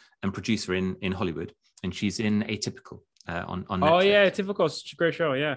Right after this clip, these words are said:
Speaker 1: It's amazing. So, so she's one of the roles in, in Atypical. And
Speaker 2: Yeah.
Speaker 1: every, in the book, there are these moments where I say, you know,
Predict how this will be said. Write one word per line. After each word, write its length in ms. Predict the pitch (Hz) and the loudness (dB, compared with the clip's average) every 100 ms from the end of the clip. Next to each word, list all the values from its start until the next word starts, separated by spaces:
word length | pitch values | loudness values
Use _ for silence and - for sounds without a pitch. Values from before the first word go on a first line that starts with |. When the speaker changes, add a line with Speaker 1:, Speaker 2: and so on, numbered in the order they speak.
| 135 | 0
Speaker 1:
It's 180 | 135 | 0
amazing. 440 | 139 147 143 92 85 | 2 2 2 -2 -4
So, 240 | - 117 | 0 0
so 160 | 117 117 | 0 -2
she's 260 | - 131 | 0 0
one 120 | 127 120 | 2 2
of 40 | |
the 80 | 110 | 2
roles 240 | 110 101 | 0 0
in, 140 | 101 101 | -2 -2
in 120 | 101 | -2
Atypical. 580 | 98 95 107 - - - - _ _ _ _ - | 0 -2 -6 -8 -14 -14 -18 _ _ _ _ -4
And 320 | 117 107 110 131 | 2 6 6 4
Speaker 2:
Yeah. 80 | 120 | 2
Speaker 1:
every, 220 | 127 151 - | 2 2 0
in 160 | 147 139 | 2 2
the 80 | 123 | 4
book, 300 | 156 - - | 2 0 -2
there 120 | 107 | 0
are 60 | |
these 180 | 104 107 | 0 0
moments 560 | 113 123 135 117 113 - | 2 4 2 0 -4 -4
where 400 | 95 92 90 - - - | -2 0 -4 -8 -20 -10
I 120 | - 92 | -4 -4
say, 320 | - 95 90 | -2 -2 -2
you 240 | 92 104 | -4 -4
know, 140 | 85 | -4